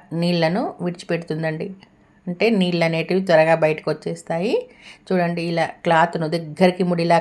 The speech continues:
కట్టుకొని పైన ఏదైనా బరువు పెట్టండి, త్వరగా నీళ్ళన్నీ వడిసిపోతాయి. మీరు ఇక్కడ గట్టి పెరుగు తీసుకున్నట్టయితే నీళ్లు ఎక్కువగా వడవవు, త్వరగా నీళ్లు వడుస్తాయి, టైమ్ ఎక్కువగా పట్టదు. నేనైతే దాదాపుగా ఒక గంట వరకు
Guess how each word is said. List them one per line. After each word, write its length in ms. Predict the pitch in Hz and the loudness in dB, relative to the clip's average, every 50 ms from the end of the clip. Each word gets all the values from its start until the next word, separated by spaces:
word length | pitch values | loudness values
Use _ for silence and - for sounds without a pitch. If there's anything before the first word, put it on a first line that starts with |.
| - 170 | 4 0
కట్టుకొని 460 | 160 - - 180 - 165 185 247 440 523 508 - _ _ _ _ _ _ _ _ _ - 180 | -2 -2 -4 -4 -2 0 2 2 2 0 -2 -4 _ _ _ _ _ _ _ _ _ 6 8
పైన 240 | 175 175 180 185 180 160 170 175 | 8 8 8 4 2 2 2 2
ఏదైనా 320 | 170 170 165 165 160 - - - 156 165 165 | 2 0 0 0 -2 -6 -6 -8 -4 2 4
బరువు 240 | 165 165 175 185 185 190 | 6 6 6 4 4 2
పెట్టండి, 420 | 180 180 - - 165 170 180 220 294 294 - | 0 -2 0 -2 -2 2 2 0 0 0 4
త్వరగా 340 | - 170 165 170 170 175 175 175 | 4 6 6 8 6 6 6 6
నీళ్ళన్నీ 420 | 175 170 170 165 165 165 170 175 170 165 | 4 0 0 0 0 0 0 0 2 2
వడిసిపోతాయి. 760 | 160 160 160 - - - 170 165 165 170 160 151 165 202 277 453 523 - - _ _ - - _ - 214 | 2 2 0 -4 -6 -2 -2 -2 0 2 0 2 2 2 2 0 -2 -4 -8 _ _ -20 -20 _ 2 4
మీరు 140 | 220 220 214 | 4 4 6
ఇక్కడ 140 | 214 208 196 190 | 4 4 6 6
గట్టి 200 | 185 185 - 226 226 | 4 4 2 0 4
పెరుగు 200 | 254 240 247 247 240 233 | 4 4 4 2 2 0
తీసుకున్నట్టయితే 680 | 220 208 208 - 208 208 202 190 190 190 185 185 226 247 233 208 | 0 0 2 0 0 2 2 0 2 2 2 2 2 2 4 4
నీళ్లు 260 | 202 202 208 226 226 202 180 | 4 4 4 6 4 4 4
ఎక్కువగా 300 | 185 - 185 196 208 208 196 180 | 4 0 0 4 6 6 8 8
వడవవు, 380 | 170 175 175 180 185 214 302 440 - - _ - | 6 6 4 4 4 4 2 0 -4 -6 _ 2
త్వరగా 360 | 202 180 180 180 185 202 208 - - - - - - _ _ - 196 | 4 6 6 8 8 8 8 8 6 0 -16 -20 -20 _ _ -2 2
నీళ్లు 200 | 190 190 196 196 185 180 | 2 4 4 6 6 6
వడుస్తాయి, 560 | 175 185 190 - - 196 180 175 185 247 403 523 - - - - - - _ - - | 6 4 0 0 6 6 6 6 6 4 2 0 -2 -6 -20 -20 -20 -18 _ 4 6
టైమ్ 180 | 180 185 196 185 180 | 6 8 8 4 2
ఎక్కువగా 280 | 190 185 180 180 175 175 175 | 2 2 2 2 2 2 2
పట్టదు. 320 | 160 - 165 170 202 294 466 508 - - - 190 | 0 2 0 0 2 2 2 0 -2 -6 -4 0
నేనైతే 320 | 190 185 185 185 185 208 202 185 190 | 2 4 4 4 4 2 2 6 8
దాదాపుగా 440 | 185 185 190 196 190 190 196 202 202 190 | 10 10 10 8 6 4 4 2 0 0
ఒక 100 | 190 - - | 0 2 2
గంట 180 | 175 185 185 185 175 170 | 2 4 4 4 4 4
వరకు 220 | 170 175 - 311 | 4 2 -2 -10